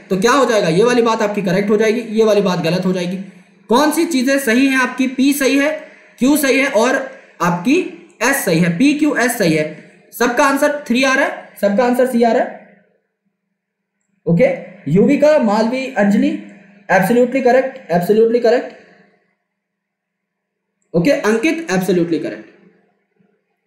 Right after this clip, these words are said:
absolutely, absolutely correct। इसको tissue to blood कर लो, ये बात बस आपकी गलत है, जाहिर सी बात है। Tissue to blood या tissue to alveoli कर लो कि हाँ भाई,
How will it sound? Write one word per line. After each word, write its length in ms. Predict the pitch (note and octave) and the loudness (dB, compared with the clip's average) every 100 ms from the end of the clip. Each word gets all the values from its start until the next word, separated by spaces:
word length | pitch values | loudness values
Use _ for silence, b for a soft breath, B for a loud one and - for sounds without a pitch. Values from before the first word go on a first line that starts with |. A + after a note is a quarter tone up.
| _ A4 _ _ _ _ _ _ _ _ _ _ _ _ _ _ _ | _ _ _ _ _ _ _ _ _ _ _ _ _ _ _ _ _
absolutely, 760 | D#3 G3+ G3 G3+ F#3+ F#3+ G3 E3+ | -2 -2 -2 0 0 0 0 0
absolutely 480 | C#3 D3+ C#3 C3+ | 0 -2 -2 -4
correct। 260 | A#2+ A#2+ - | -8 -10 -8
इसको 200 | E3+ G#3+ | -4 -4
tissue 300 | F3+ E3+ F#3 | -2 -2 -2
to 100 | F3 | -4
blood 180 | C3 A#2 | -6 -8
कर 60 | G2 | -10
लो, 140 | F2+ - - _ _ | -14 -16 -20 _ _
ये 200 | C3 F3+ | -2 0
बात 160 | F#3+ D#3+ | 2 0
बस 180 | C#3 C3+ | -2 -4
आपकी 260 | A#2 - F#3 - | -8 -8 -10 -10
गलत 160 | A2 F#2+ | -12 -12
है, 640 | F#2+ - _ _ _ _ | -12 -20 _ _ _ _
जाहिर 260 | D3 G#3+ F#3 | -2 0 0
सी 100 | E3+ | -2
बात 180 | B2 G2+ | -6 -10
है। 120 | - - _ _ _ _ _ _ _ _ | -18 -20 _ _ _ _ _ _ _ _
Tissue 240 | F#3+ G3+ C#4+ | 0 0 0
to 100 | B3+ | 0
blood 220 | A3 C#4 | 0 0
या 140 | C4 G#3+ | -2 -2
tissue 240 | G#3 G#3+ | -2 -2
to 120 | B3 - | -4 -4
alveoli 420 | F3 F#3 E3+ D#3+ C#3 | -2 0 0 -2 -2
कर 80 | |
लो 140 | B2+ - - - | -4 -4 -8 -8
कि 80 | D3+ | -4
हाँ 140 | C#3+ | -2
भाई, 160 | E3 | -2